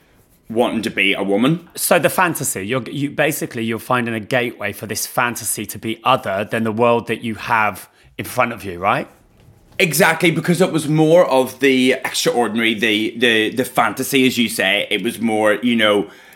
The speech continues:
Speaker 1: the fantasy land of, like, the big costumes and the bravado of, of a personality.
Speaker 2: And how does that inform your drag?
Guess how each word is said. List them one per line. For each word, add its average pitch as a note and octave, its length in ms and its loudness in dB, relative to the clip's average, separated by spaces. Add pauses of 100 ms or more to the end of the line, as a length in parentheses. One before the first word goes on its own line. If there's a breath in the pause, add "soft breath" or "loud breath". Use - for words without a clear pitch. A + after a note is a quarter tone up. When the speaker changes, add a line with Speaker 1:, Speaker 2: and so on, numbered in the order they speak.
(240 loud breath)
Speaker 1:
the B2+ 140 0
fantasy A#2 520 -2
land A#2 380 0 (100)
of, A#2 420 2 (360)
like, A#2+ 220 2
the D3+ 80 0
big D3+ 260 0
costumes B2 800 0
and G#2 360 -2 (120)
the A2+ 80 -4
bravado G2+ 760 2
of, - 240 -6 (100)
of F#2+ 140 -6
a G2+ 80 -2
personality. F#2+ 800 -4
Speaker 2:
And D3 80 2
how F3 140 2
does F3 100 -4
that D#3+ 200 0
inform D3 440 0
your A#2+ 140 0
drag? G#2 400 -6